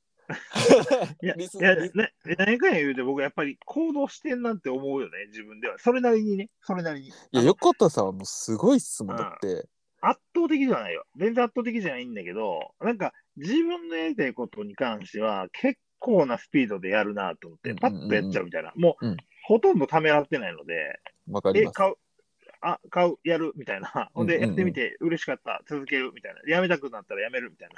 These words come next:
Speaker 1: な。結構そのスピードは早めなんじゃないかなと思うんだよね。
Speaker 2: だって僕何かこう、やるとか思った瞬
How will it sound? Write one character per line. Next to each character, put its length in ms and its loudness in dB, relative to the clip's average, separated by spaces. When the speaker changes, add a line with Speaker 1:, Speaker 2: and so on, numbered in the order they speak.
Speaker 1:
な。 140 -10
結 220 -2
構 120 -2
そ 140 0
の 80 2
ス 100 -6
ピ 120 0
ー 80 0
ド 60 -6
は 60 -6
早 260 -2
め 100 -6
な 120 -10
ん 120 -14
じ 60 -12
ゃ 40 -8
な 140 -8
い 40 -10
か 120 -12
な 200 -8
と 60 -12
思 120 -16
う 20 -20
ん 60 -20
だ 80 -20
よ 40 -20
ね。 240 -8
Speaker 2:
だ 80 4
っ 20 4
て 80 4
僕 280 6
何 280 0
か 160 0
こ 640 -2
う、 40 -8
や 160 8
る 160 6
と 120 -2
か 100 -4
思 140 -4
っ 40 -4
た 120 -4
瞬 260 -6